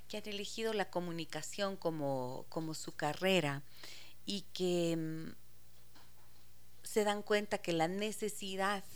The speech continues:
que existe de seguir comunicando en positivo y abordando los temas que son de preocupación general,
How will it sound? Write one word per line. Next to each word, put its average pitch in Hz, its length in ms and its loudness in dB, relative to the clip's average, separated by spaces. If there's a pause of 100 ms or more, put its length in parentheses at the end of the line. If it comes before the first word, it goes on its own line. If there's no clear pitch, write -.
(160)
que - 100 -2
existe 180 640 -2
de 160 140 0
seguir 170 420 -2
comunicando 170 960 0
en 170 140 -2
positivo 170 800 -2 (400)
y 175 100 2
abordando 165 560 6
los 156 220 -2
temas 185 300 0
que - 100 -8
son 170 180 -2
de - 80 0
preocupación 156 720 -6
general, 185 520 -2